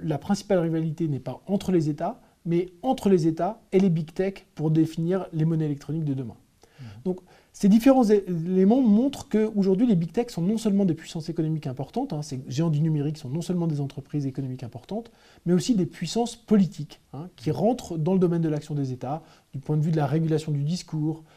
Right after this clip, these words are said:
Speaker 1: la connaissance statistique du fonctionnement de nos sociétés, voire même des éléments fondamentaux du fonctionnement de, de leurs économies.
Speaker 2: Mhm. Alors, dans, dans votre livre, vous faites, euh, une critique, hein, de, de, de l'économie numérique.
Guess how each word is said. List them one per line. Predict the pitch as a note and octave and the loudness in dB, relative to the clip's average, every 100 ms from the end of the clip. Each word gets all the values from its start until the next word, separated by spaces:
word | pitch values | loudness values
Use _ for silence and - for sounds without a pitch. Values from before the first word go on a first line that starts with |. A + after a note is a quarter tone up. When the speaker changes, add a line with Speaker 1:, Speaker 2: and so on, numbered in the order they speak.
| _ - | _ -8
Speaker 1:
la | C3+ | 0
connaissance | F#3+ F3+ C#3+ F3+ D#3 | 2 2 2 -6 -6
statistique | F3 D#3 - F3 | -6 -6 -8 -4
du | D#3 | -4
fonctionnement | C#3+ D#3 E3+ D#3 | -4 -8 -4 -2
de | D#3 | -2
nos | D3+ | -2
sociétés, | D#3+ D3+ F3+ D3+ D3 - _ _ | -4 -4 -4 -2 -4 -8 _ _
voire | C#3 G3 F3 | 6 6 8
même | E3 F3+ A3 A#3+ | 4 2 0 -4
des | C#3+ C#3+ C#3 | -2 0 2
éléments | D3+ E3 E3 | 2 0 -2
fondamentaux | D#3+ F3+ D#3+ D3 C#3+ F3+ | -2 -4 -2 -4 -4 -4
du | |
fonctionnement | D3 D3 D3+ D3+ E3 | -4 -8 -6 -6 -6
de, | C#3+ C#3 C#3+ | -6 -8 -10
de | C#3 | -10
leurs | D3 C3+ | -8 -8
économies. | C#3+ C#3 B2+ A#2+ _ C3 | -8 -10 -12 -16 _ -16
Speaker 2:
Mhm. | A2 A2+ - _ _ - | -16 -16 -20 _ _ -14
Alors, | A2+ | -12
dans, | A#2+ C3+ | -12 -12
dans | A#2 A2 | -12 -8
votre | B2 - A#2 | -10 -8 -8
livre, | C#3 B2+ | -8 -10
vous | G2 G#2 | -10 -12
faites, | - G#2+ - G2 | -10 -10 -10 -14
euh, | F#2+ | -14
une | F#2+ | -14
critique, | - A2 - G3 - - | -14 -12 -10 -12 -14 -20
hein, | E3+ | -14
de, | A2+ G2 G2 | -10 -10 -10
de, | G2 G2 F#2+ | -12 -12 -10
de | G2+ | -12
l'économie | G2+ A2 A2 A2 | -10 -8 -6 -6
numérique. | G#2+ A2 G#2 D3 F3+ | -6 -6 -6 -8 -10